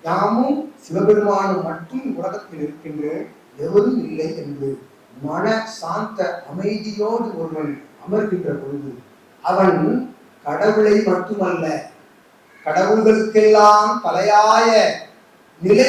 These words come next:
கொண்ட அண்ட பிரம்மாண்ட நாயகனாக யாம் எவரை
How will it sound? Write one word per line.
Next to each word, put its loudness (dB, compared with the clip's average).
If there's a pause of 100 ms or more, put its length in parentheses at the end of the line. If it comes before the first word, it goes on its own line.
கொண்ட 2 (580)
அண்ட -8
பிரம்மாண்ட -2 (160)
நாயகனாக 2 (340)
யாம் 0
எவரை 0